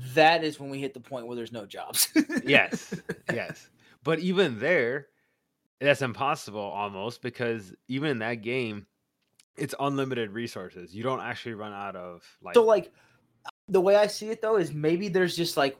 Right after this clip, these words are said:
Speaker 1: one guy on every piece of the machinery at every point in the machine's li-, like, line, to where it's like,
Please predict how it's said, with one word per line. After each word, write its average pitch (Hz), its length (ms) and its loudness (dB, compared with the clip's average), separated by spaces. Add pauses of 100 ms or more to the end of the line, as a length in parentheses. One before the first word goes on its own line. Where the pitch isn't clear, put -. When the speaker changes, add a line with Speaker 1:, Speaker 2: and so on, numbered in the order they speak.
Speaker 1:
one 147 340 2
guy 139 340 6
on 113 200 -2
every 143 260 4
piece 151 320 -4
of 151 80 2
the 127 80 -4
machinery 135 800 -4 (720)
at 151 100 10
every 151 300 4
point 151 420 -2
in 156 160 0
the 160 60 2
machine's 147 500 0
li-, 120 80 -4
like, 117 380 0 (420)
line, 123 480 -4 (880)
to 151 60 0
where 147 240 8
it's 139 160 0
like, 123 320 2